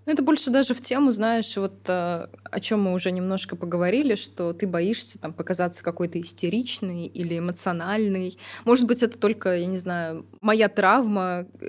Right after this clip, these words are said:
человека, которому предъявляли за излишнюю эмоциональность, э, в каких-то ситуациях. Ну, то есть, что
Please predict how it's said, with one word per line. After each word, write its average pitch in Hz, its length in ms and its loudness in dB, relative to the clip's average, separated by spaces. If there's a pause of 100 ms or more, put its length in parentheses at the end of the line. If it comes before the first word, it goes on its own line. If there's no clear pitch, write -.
человека, 202 720 6
которому 185 520 2
предъявляли 196 760 4
за 160 480 -2
излишнюю 190 800 0
эмоциональность, 185 1000 2
э, 175 240 -4
в - 80 -12
каких-то 180 480 -6
ситуациях. 190 760 -2
Ну, 208 120 -2
то - 100 -10
есть, 165 120 -10
что - 220 -12